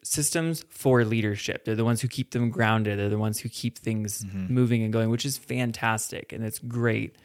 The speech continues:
Speaker 1: But if you're in a position at your company, at your pers-, in your personal life, maybe at your own company that you own or one that you're working for, whatever the situation is, and you want to increase your,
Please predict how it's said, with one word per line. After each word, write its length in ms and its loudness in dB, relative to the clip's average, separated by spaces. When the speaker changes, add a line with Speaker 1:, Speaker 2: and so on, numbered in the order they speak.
Speaker 1:
But 100 12
if 160 10
you're 160 6
in 220 2
a 60 4
position 600 4
at 120 -2
your 120 -6
company, 560 2
at 160 0
your 240 -2
pers-, 220 2
in 120 2
your 120 2
personal 360 0
life, 280 4
maybe 200 2
at 80 0
your 320 0
own 280 2
company 320 0
that 140 0
you 200 -2
own 340 4
or 160 0
one 140 2
that 100 0
you're 100 -6
working 280 -4
for, 140 -2
whatever 260 2
the 60 2
situation 500 -2
is, 220 -6
and 120 4
you 120 8
want 360 4
to 140 -2
increase 720 -2
your, 460 4